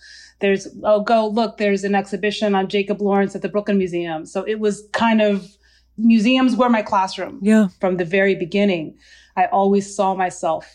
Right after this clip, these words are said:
Speaker 1: in the space of a museum.
Speaker 2: Which is particularly powerful to me because I was watching a promotional video that you did. I think it was while you were at the Smithsonian.
Speaker 1: Mm-hmm.
Speaker 2: And you're sort of walking through the museum, and I got emotional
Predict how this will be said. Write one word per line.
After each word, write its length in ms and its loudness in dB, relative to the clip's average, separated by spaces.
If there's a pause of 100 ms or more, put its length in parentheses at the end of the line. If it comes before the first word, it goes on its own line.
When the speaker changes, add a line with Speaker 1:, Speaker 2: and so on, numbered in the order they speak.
(180)
Speaker 1:
in 140 -4
the 60 -8
space 540 -4
of 140 -8
a 80 -6
museum. 580 -10 (600)
Speaker 2:
Which 180 0
is 120 -4
particularly 600 -2
powerful 460 -4
to 80 -8
me 140 2
because 340 -4 (100)
I 80 -2
was 140 -2
watching 480 -2 (120)
a 140 -4 (300)
promotional 460 0
video 560 0 (100)
that 100 -16
you 60 -10
did. 280 -4
I 60 -6
think 160 -14
it 60 -8
was 120 -6
while 140 -2
you 60 -4
were 80 -4
at 100 -6
the 60 -14
Smithsonian. 640 -2 (160)
Speaker 1:
Mm-hmm. 200 -2 (120)
Speaker 2:
And 80 2
you're 80 0
sort 140 0
of 120 -4 (500)
walking 500 0
through 220 2
the 100 2
museum, 720 2 (220)
and 200 0 (600)
I 100 -2
got 380 -4
emotional 760 2